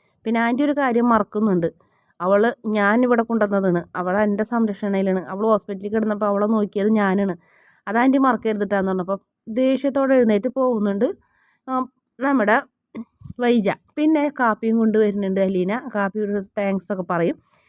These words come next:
അതിനുശേഷം നമ്മുടെ അലീന മുകൾ-, മുറിയിലേക്ക് കയറും. "മനു വന്നിട്ടുണ്ടോ മോളെ?" എന്ന് ചോദിക്കും. "ആ, അവൻ്റെ ശബ്ദം കേട്ടു" എന്ന് പറയും. ആ നേരത്ത് അലീന, ആ, ഒരു ഗുളികയൊക്കെ എടുത്ത് കഴിഞ്ഞിട്ട് കഴിക്കേണ്ട നേരത്തിന് ക-, നേരത്തെ കഴിക്കണ്ടായിരുന്നു, ഞാൻ മറന്നു എന്ന് പറയും. "ആ, സ്വന്തം കാര്യം നോക്കണ്ട"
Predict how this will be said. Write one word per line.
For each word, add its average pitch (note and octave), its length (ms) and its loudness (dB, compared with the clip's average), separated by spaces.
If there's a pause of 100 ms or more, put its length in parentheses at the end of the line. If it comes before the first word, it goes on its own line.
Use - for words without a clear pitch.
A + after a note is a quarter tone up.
(140)
അതിനുശേഷം D#4 560 0 (180)
നമ്മുടെ B3 300 0 (260)
അലീന G3+ 360 0
മുകൾ-, G3+ 420 0
മുറിയിലേക്ക് G3 440 0
കയറും. G#3+ 240 0
"മനു B3+ 240 4
വന്നിട്ടുണ്ടോ C4+ 400 2
മോളെ?" G#3+ 240 4
എന്ന് G#3 160 0
ചോദിക്കും. G3 220 -8
"ആ, F#3+ 100 2 (540)
അവൻ്റെ F3 260 -4
ശബ്ദം G#3+ 380 -4
കേട്ടു" G#3+ 420 -2
എന്ന് G#3+ 200 -2
പറയും. F#3 240 0 (520)
ആ C4+ 140 -2
നേരത്ത് B3+ 380 0 (120)
അലീന, A3 460 2
ആ, B3+ 200 -2
ഒരു G#3+ 160 0
ഗുളികയൊക്കെ G#3 420 0
എടുത്ത് G#3+ 180 -4
കഴിഞ്ഞിട്ട് G#3+ 240 0
കഴിക്കേണ്ട G3+ 340 -2
നേരത്തിന് G3 440 -4
ക-, B3+ 160 -2
നേരത്തെ A3 320 -6
കഴിക്കണ്ടായിരുന്നു, A3 540 0
ഞാൻ G#3+ 220 0
മറന്നു G#3 360 0
എന്ന് G3 140 -2
പറയും. F#3 160 0
"ആ, F#3+ 120 4
സ്വന്തം F3+ 400 -4
കാര്യം B3 260 0
നോക്കണ്ട" C4 400 0